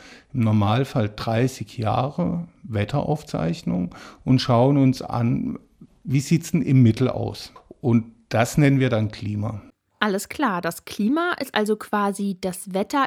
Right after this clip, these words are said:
Speaker 2: über einen jahrelangen Zeitraum gemessen. Hier in Deutschland leben wir in einer gemäßigten Klimazone. Das bedeutet, wir haben vier Jahreszeiten, in denen ganz unterschiedliche Temperaturen herrschen. Im Sommer ist es sehr warm, im Winter sehr kalt.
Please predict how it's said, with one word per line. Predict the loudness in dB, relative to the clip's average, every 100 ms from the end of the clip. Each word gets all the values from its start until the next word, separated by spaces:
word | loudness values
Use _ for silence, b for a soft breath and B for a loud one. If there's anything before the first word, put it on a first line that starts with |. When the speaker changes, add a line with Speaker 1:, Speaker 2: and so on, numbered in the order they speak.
| 0
Speaker 2:
über | -2 -2
einen | -2 -2 0
jahrelangen | 4 4 2 0 0 0 -2 -2
Zeitraum | -6 -4 -4 -4 -6 -6
gemessen. | -6 -8 -10 -10 -10 -12 B B B B B
Hier | -2 0
in | 2
Deutschland | 0 -2 -6 -4 -4 -2
leben | 0 0 0
wir | -2 -2
in | -2
einer | 0 0 -2
gemäßigten | -2 0 2 4 2 0 -10 -10 -12
Klimazone. | -6 -4 -4 -6 -8 -10 -10 -8
Das | -6 -4
bedeutet, | 0 0 0 -2 -4
wir | 2
haben | 2 0
vier | -4 -2 -2
Jahreszeiten, | 2 2 2 -2 -8 -4 -4 -4 -4
in | -4
denen | -2 -2 -2
ganz | -2 -2 -2 -2
unterschiedliche | 2 2 2 0 -4 -2 -2 -2
Temperaturen | -4 -4 -6 -6 -8 -8
herrschen. | -8 -10 -12 -18 -20 B B B B B
Im | 0
Sommer | 2 0 -2
ist | -6
es | -8
sehr | -6 0
warm, | 2 4 4 2 0
im | -2 0
Winter | -2 -4 -8
sehr | -10 -14
kalt. | -6 0 0 0 -2